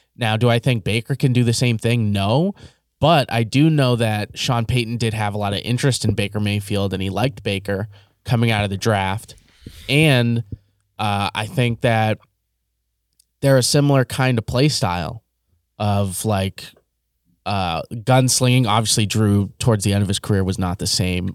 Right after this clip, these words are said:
arm talent-wise, but, um, you know, Drew could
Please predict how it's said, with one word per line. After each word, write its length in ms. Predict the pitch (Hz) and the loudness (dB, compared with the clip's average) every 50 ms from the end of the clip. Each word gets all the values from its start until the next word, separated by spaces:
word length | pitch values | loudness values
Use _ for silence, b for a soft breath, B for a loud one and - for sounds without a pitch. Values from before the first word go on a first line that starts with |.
| - | -4
arm 280 | - 101 101 104 101 101 | -2 0 0 0 0 -2
talent-wise, 840 | - - 98 92 90 92 95 85 - 95 92 90 95 101 101 - | -4 -4 -4 -4 -2 -2 -2 -2 -2 -2 -2 0 0 0 0 -2
but, 300 | - - 113 107 104 - B B B B B B B B _ - | 0 0 2 2 2 -2 B B B B B B B B _ -4
um, 600 | - 101 98 98 95 92 90 87 95 98 101 - - _ _ _ _ _ _ _ | -2 -2 0 0 0 0 -2 -2 -4 -4 -6 -8 -12 _ _ _ _ _ _ _
you 120 | - 120 110 | -4 -2 -2
know, 140 | 98 95 95 | 0 -2 -2
Drew 300 | 92 - 131 139 151 139 | -2 2 4 4 4 6
could 300 | - 147 110 95 95 | 4 2 2 2 -4